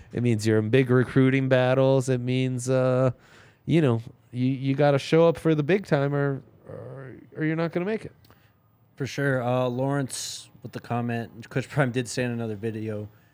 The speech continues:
Speaker 2: "You better leave me two dogs before you go anywhere, dog." That'd be nice. Um, the Buffs, I mean, the fan base has been clamoring for more trench players.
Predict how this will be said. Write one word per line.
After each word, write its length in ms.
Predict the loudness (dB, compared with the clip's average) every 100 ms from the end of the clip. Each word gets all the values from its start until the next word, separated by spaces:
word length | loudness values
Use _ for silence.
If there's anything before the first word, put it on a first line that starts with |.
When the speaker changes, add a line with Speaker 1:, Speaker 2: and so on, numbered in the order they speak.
| _ _ _
Speaker 2:
"You 80 | -2
better 200 | 0 2
leave 180 | 0 0
me 180 | 0 -2
two 300 | 0 0 2
dogs 440 | 2 4 2 -2
before 240 | -8 -6
you 100 | -2 0
go 120 | 0
anywhere, 360 | 0 -4 -8 -8
dog." 400 | -8 -8 -10 -16 _ _ _ _ _ _ _ _ _
That'd 160 | -4
be 100 | -2
nice. 440 | -2 -2 -4 -8 -20 _ _ _ _ _ _ _ _ _ _ _
Um, 720 | -2 0 0 0 -2 -2 -6 -8
the 80 | -4
Buffs, 440 | 0 0 -2 -8
I 60 | -2
mean, 300 | 0 0 -4 -10 _ _ _
the 80 | -12
fan 360 | 0 2 2 0
base 580 | -4 -4 -10 -16 -20 _ _ _
has 120 | -4
been 120 | -4
clamoring 560 | -4 -2 -2 -2 -4 -6
for 120 | -6
more 240 | -4 -4 -6
trench 380 | -8 -10 -10 -12
players. 680 | -10 -8 -8 -10 -14 -20